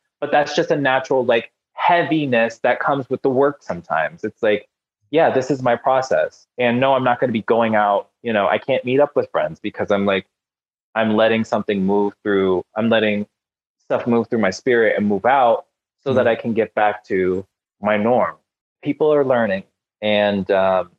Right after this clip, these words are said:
Speaker 1: it's, it's not for everyone. And I think the trend will tell, like, you know, this isn't for everyone. That, like, you know, not everybody is supposed to make candles. Not everybody's supposed to do readings. Not everybody's supposed to do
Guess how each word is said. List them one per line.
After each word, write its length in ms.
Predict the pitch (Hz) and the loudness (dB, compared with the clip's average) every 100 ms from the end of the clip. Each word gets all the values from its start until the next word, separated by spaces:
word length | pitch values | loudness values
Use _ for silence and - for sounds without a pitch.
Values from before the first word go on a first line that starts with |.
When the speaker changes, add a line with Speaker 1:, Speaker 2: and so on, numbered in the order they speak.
| _ _ | _ _
Speaker 1:
it's, 280 | 110 - _ _ _ _ _ | -10 -10 _ _ _ _ _
it's 180 | 110 - | -10 -6
not 380 | 110 110 110 80 | -2 0 0 -2
for 100 | 110 | 0
everyone. 520 | 98 98 92 87 85 - _ _ | 0 0 -2 -2 -4 -8 _ _
And 200 | 104 104 | -4 0
I 80 | 101 | 0
think 240 | 95 104 - | -2 -4 -4
the 100 | 98 | -6
trend 480 | - 117 104 104 95 | -6 -2 -2 -2 -2
will 340 | 101 98 92 - _ _ | 0 2 0 -4 _ _
tell, 540 | - 123 98 90 92 - _ _ _ | -2 2 2 2 -2 -10 _ _ _
like, 360 | 104 98 92 _ _ _ _ | -4 -2 -2 _ _ _ _
you 100 | 110 | -4
know, 380 | 104 92 87 90 _ _ _ _ _ _ _ _ _ _ | 0 0 0 -4 _ _ _ _ _ _ _ _ _ _
this 200 | - 135 | -8 -4
isn't 280 | 165 170 202 | 0 0 0
for 120 | - 202 | 2 2
everyone. 600 | 220 226 226 139 98 - _ - | 2 2 2 2 0 -6 _ -4
That, 240 | 123 110 - | 0 0 -2
like, 200 | 127 120 - _ _ _ - | -2 -2 -4 _ _ _ -8
you 140 | 127 | -2
know, 360 | 113 101 98 98 _ _ _ _ _ - | 0 2 0 -2 _ _ _ _ _ -4
not 180 | 117 120 | 0 2
everybody 320 | 120 120 120 | 2 2 0
is 60 | 117 | -2
supposed 300 | 107 107 - | -2 -2 -2
to 60 | 110 | -2
make 240 | 110 - | -2 -2
candles. 320 | 104 101 104 | -2 0 0
Not 100 | 104 104 | 0 0
everybody's 240 | 104 104 | 2 0
supposed 220 | - 104 | -2 -6
to 60 | 101 | -2
do 160 | 110 | -2
readings. 500 | 104 110 110 110 107 | 0 0 0 0 -2
Not 100 | 98 | -2
everybody's 380 | 101 107 104 101 | -2 -2 -4 -4
supposed 220 | - 107 101 | -4 -4 -4
to 80 | |
do 400 | 95 101 98 95 | -4 0 0 0